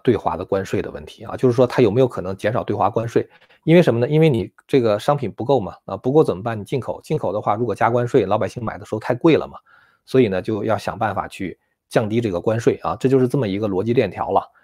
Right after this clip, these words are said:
所以呢，在关税的这个问题上，就有人就讲啊，他说现在呢，这个美国虽然在讨论这个问题啊，但是呢，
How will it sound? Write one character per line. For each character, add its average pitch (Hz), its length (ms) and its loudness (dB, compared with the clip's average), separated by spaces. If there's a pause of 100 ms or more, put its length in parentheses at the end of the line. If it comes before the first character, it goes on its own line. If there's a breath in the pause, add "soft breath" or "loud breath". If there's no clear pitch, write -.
(400)
所 165 120 6
以 170 100 8
呢， 117 120 2
在 135 260 4 (220)
关 170 180 6
税 185 140 8
的 135 80 6
这 120 140 0
个 107 80 -2
问 110 120 -6
题 95 160 -10
上， 95 300 -6
就 110 220 -2
有 92 100 -4
人 87 160 -8
就 117 100 -6
讲 - 300 -6
啊， - 100 -8
他 - 140 -8
说 113 160 0
现 127 180 0
在 135 160 4
呢， 98 120 -2
这 92 160 -4
个 80 320 -4 (500)
美 98 140 -2
国 98 160 0
虽 143 180 2
然 - 160 0
在 101 340 2 (120)
讨 - 160 -4
论 113 120 -2
这 135 120 6
个 117 80 2
问 147 120 2
题 - 220 -14
啊， - 180 -14
但 117 160 -2
是 107 120 -8
呢， 78 120 -10